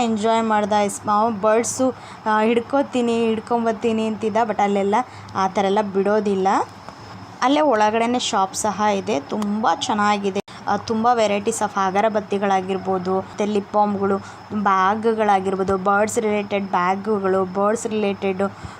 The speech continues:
ಆ, ಟೀ ಶರ್ಟ್ಸ್‌ಗಳು. So ಪ್ರತಿಯೊಂದು ಬರ್ಡ್ಸಿಗೆ ರಿಲೇಟೆಡ್ ಪ್ರತಿಯೊಂದು ಸಿಗುತ್ತೆ ಅಲ್ಲಿ. ಆ, ತುಂಬ ಚೆನ್ನಾಗಿದೆ, ಆ, ತುಂಬ ಕಾಸ್ಟ್ಲಿ ಅನ್ನಿಸ್ತು. So ಆಚೆ ಬರ್ತಾ, ಮ-, ಏನು ಇದು ಹತ್ತು ರೂಪಾಯಿ ಏನೋ, ಆ, ಮಕ್ಕಳಿಗೆ, ಅಂದರೆ ಹತ್ತು ವರ್ಷ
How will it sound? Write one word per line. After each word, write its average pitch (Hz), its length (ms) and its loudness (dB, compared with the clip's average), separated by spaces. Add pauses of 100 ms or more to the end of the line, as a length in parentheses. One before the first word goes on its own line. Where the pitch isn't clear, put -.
ಆ, 196 180 4
ಟೀ 269 300 0
ಶರ್ಟ್ಸ್‌ಗಳು. 208 840 0 (300)
So 214 100 0
ಪ್ರತಿಯೊಂದು 269 680 2
ಬರ್ಡ್ಸಿಗೆ 220 640 2
ರಿಲೇಟೆಡ್ 233 500 0
ಪ್ರತಿಯೊಂದು 220 640 0
ಸಿಗುತ್ತೆ 214 480 -2
ಅಲ್ಲಿ. 202 340 0 (300)
ಆ, - 120 4
ತುಂಬ 196 400 -2
ಚೆನ್ನಾಗಿದೆ, 226 760 0 (300)
ಆ, 190 360 0 (100)
ತುಂಬ 277 220 0
ಕಾಸ್ಟ್ಲಿ 277 640 2
ಅನ್ನಿಸ್ತು. 233 720 2 (580)
So 202 120 2 (320)
ಆಚೆ 202 300 2
ಬರ್ತಾ, 226 500 2
ಮ-, 208 380 4
ಏನು 220 220 0
ಇದು 233 200 0
ಹತ್ತು 233 340 0
ರೂಪಾಯಿ 226 320 2
ಏನೋ, 202 260 2 (320)
ಆ, 208 140 4
ಮಕ್ಕಳಿಗೆ, 214 520 0
ಅಂದರೆ 202 180 2
ಹತ್ತು 196 300 0
ವರ್ಷ 220 300 -2